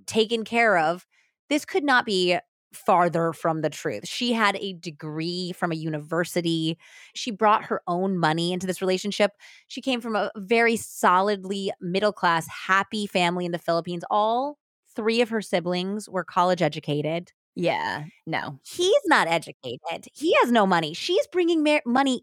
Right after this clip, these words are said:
Speaker 1: into this marriage.
Speaker 2: It's so gross that they went that angle.
Speaker 1: It's disgusting. And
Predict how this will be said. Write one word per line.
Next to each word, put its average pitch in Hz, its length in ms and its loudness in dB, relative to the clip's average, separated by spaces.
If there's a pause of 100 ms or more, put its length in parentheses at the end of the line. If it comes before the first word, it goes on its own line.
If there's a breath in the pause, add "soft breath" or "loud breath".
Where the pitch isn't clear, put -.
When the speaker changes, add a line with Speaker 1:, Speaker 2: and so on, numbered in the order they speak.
Speaker 1:
into 294 580 0
this 220 260 2
marriage. 190 540 0
Speaker 2:
It's 196 80 -8
so 165 480 2
gross 151 460 -4
that 143 200 0
they 135 220 0
went 135 240 -4
that 135 200 2
angle. 143 500 -6 (100)
Speaker 1:
It's - 380 -4 (580)
disgusting. - 960 -2 (720 loud breath)
And 220 680 0